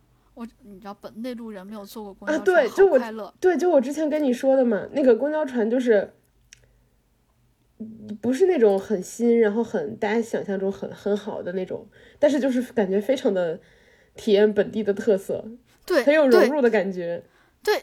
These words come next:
Speaker 1: 嗯，它能看着很公交，因为每一个座-，座椅都不是非常的新，都有一些岁月和使用过的痕迹。<laughs>
Speaker 2: 而且我当时去的时候，我还没坐上那个座儿，就没坐，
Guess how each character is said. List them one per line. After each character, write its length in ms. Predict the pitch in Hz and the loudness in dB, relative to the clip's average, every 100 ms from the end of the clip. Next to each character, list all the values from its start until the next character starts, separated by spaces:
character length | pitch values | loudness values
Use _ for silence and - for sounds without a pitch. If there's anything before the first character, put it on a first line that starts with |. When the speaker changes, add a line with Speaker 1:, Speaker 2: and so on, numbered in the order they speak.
| - 277 | -6 -10
Speaker 1:
嗯， 160 | 262 - | -10 -12
它 160 | - | -8
能 100 | 370 | -8
看 160 | 330 349 | -10 -10
着 100 | 302 | -12
很 160 | 240 208 | -12 -16
公 220 | 254 254 | -14 -10
交， 240 | 269 247 | -8 -8
因 100 | 269 | -8
为 80 | 302 | -8
每 240 | 339 214 | -6 -8
一 80 | 208 | -8
个 240 | 233 285 - - - _ | 0 0 0 -6 -20 _
座-， 460 | - 330 254 170 113 _ | -10 -4 -4 -4 -12 _
座 220 | - 320 | -8 -6
椅 340 | 254 185 78 - | -6 -10 -18 -12
都 140 | 277 | -12
不 220 | 277 - | -12 -16
是 260 | 233 - 262 | -16 -12 -12
非 240 | - 320 | -10 -10
常 220 | 311 - 208 | -10 -12 -16
的 100 | 247 | -12
新， 480 | - - 269 285 _ _ _ _ | -12 -10 -10 -10 _ _ _ _
都 140 | - 339 | -8 -6
有 120 | 233 | -6
一 80 | 233 | -10
些 160 | - | -10
岁 320 | 269 - 311 254 | -12 -10 -12 -10
月 160 | 233 | -12
和 140 | 220 254 | -12 -12
使 240 | - 220 | -12 -12
用 180 | 220 240 | -14 -12
过 120 | 247 | -8
的 100 | 247 | -8
痕 260 | - 175 208 | -10 -14 -14
迹。 240 | - 254 - - | -8 -8 -8 -14
<laughs> 200 | - - 285 | -16 -2 0
Speaker 2:
而 80 | |
且 140 | 311 370 | 2 2
我 160 | 262 | 2
当 180 | 196 247 | 2 -2
时 160 | 294 247 | -2 -6
去 140 | 294 | -2
的 100 | 240 | -2
时 140 | 202 190 | -2 -8
候， 200 | 196 - _ | -12 -14 _
我 60 | 196 | -8
还 80 | 220 | -2
没 140 | 254 | 0
坐 240 | 254 302 269 | -2 -4 -4
上 280 | 208 196 | -2 -4
那 120 | 208 196 | -4 -4
个 80 | |
座 220 | 190 196 - | -4 -6 -8
儿， 80 | _ _ _ | _ _ _
就 100 | 240 | -2
没 200 | 214 196 | 0 0
坐， 340 | 196 320 - | 0 -2 -2